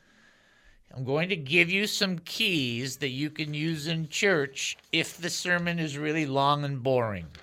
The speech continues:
If your pastor asks me about these, I will deny them. <laughs> Just so you know ahead of time. I will be like, "What?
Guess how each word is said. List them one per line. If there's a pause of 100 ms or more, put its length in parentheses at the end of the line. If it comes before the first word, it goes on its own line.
(800)
If
your
pastor
asks
me
about
these,
I
will
deny
them. (640)
<laughs>
Just
so
you
know
ahead
of
time. (560)
I
will
be
like,
"What?